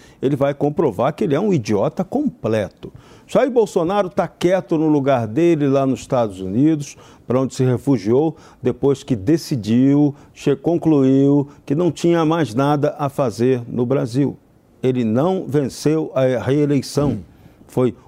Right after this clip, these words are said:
o único dos presidentes, depois de que os militares deixaram o poder, que não conseguiu ter a reeleição. Fernando Henrique conseguiu, Lula conseguiu,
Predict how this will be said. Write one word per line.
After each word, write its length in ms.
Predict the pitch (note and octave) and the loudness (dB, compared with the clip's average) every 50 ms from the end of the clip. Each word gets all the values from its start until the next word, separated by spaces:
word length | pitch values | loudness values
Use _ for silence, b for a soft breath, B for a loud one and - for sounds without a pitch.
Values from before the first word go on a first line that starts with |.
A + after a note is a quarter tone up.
| B | B
o 100 | - C3 | -2 2
único 680 | C3+ C#3+ E3+ G3+ G#3+ A3 G#3 F3+ C#3+ B2 - C3 C3+ B2+ | 2 4 4 4 4 4 4 2 2 0 0 0 0 0
dos 180 | A#2+ C3 B2+ - | 0 -2 -2 -2
presidentes, 960 | - C#3 C3 C3+ B2 B2+ F3 D3 B2+ B2+ C#3+ F3 F#3+ F3 - - - b b b b b b - | -2 0 0 0 0 0 -2 0 0 0 0 -2 -4 -6 -10 -14 -18 b b b b b b -4
depois 640 | C3 B2+ A#2 - - C3+ C3+ B2+ A#2 - - - b b b b b - | -2 -2 -2 -2 0 2 2 2 0 -2 -6 -12 b b b b b -8
de 180 | G#2+ A2+ B2 | -4 -4 -4
que 340 | B2 - B2 A#2+ A#2 G2+ B B B B - - | -4 -2 0 0 0 0 B B B B -8 -4
os 160 | D#3+ C3 A2+ | -2 -2 0
militares 560 | B2 C#3 B2 B2 A#2 - B2 A2 G#2+ G#2+ G#2+ | 0 0 0 0 -2 0 0 0 0 0 -2
deixaram 420 | C#3+ D#3 C#3 - A2+ G#2+ A2 A#2+ C#3 | -2 -2 -2 -2 -2 -2 0 -2 -2
o 40 | |
poder, 440 | C3 - F#3 F3+ D#3 D#3+ E3 F3 E3+ B B B _ - | -2 0 -2 0 0 2 0 0 -2 B B B _ -2
que 160 | G3 A3 G#3+ | -2 0 2
não 400 | G3+ E3+ D3+ D3 D3+ D3+ D#3 D3+ | 2 2 2 2 2 2 2 0
conseguiu 960 | - - C3+ C3+ C#3 C#3 - - E3+ C3 A2 A#2 A#2+ A#2+ B2 B2 B2 B2 B2 - _ _ _ - | -2 -2 -2 -2 -2 -2 -4 -4 -4 -2 0 0 2 2 2 2 0 -2 -6 -12 _ _ _ -2
ter 260 | B2+ B2 B2+ B2+ A#2+ - - | 0 2 2 0 -2 -6 -6
a 140 | - B2+ A#2 | -4 -2 -2
reeleição. 720 | - A#2+ B2+ B2+ B2+ C3+ B2 - - - D3 C#3 A2+ - - | 0 0 0 0 2 0 -2 -2 -2 -2 -2 -2 -4 -6 -10
Fernando 400 | - - - F#2+ F#2+ G#2+ G#2+ G#2 | -10 -8 -6 -4 -4 -2 -2 -2
Henrique 320 | G#2 F#2+ F#2+ G2 - - - | -2 -2 -2 -4 -6 -8 -6
conseguiu, 720 | - A#2+ A#2+ - - D#3+ D3+ G#3 A3+ A3 A3 A3 A3 G#3 B B B B B | -6 -6 -6 -6 -8 -4 -2 0 2 2 2 2 0 -2 B B B B B
Lula 260 | C3 C#3 C#3 C3 B2 A2 | 0 2 2 2 2 0
conseguiu, 760 | - B2+ B2 A2+ - - D#3+ C#3 F#3 G3+ G3+ G3 G3+ F#3+ | 0 -2 -4 -2 -2 -2 0 2 4 4 4 4 2 0